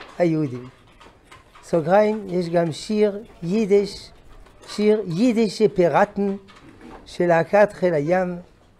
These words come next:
עצרנו בצד ומצאנו את השיר והקשבנו.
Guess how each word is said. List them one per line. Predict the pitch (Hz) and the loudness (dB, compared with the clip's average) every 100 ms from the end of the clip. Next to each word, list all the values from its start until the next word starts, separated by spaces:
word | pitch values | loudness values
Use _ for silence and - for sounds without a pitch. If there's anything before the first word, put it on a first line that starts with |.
| _ _ _ - | _ _ _ -10
עצרנו | 165 208 202 170 | 0 4 4 2
בצד | 151 147 - 190 180 | 0 -2 0 0 0
ומצאנו | 165 147 - 185 160 | -4 -6 -4 -4 -4
את | 139 | -6
השיר | 147 - 175 | -8 -6 -8
והקשבנו. | 143 127 - 151 | -8 -10 -12 -14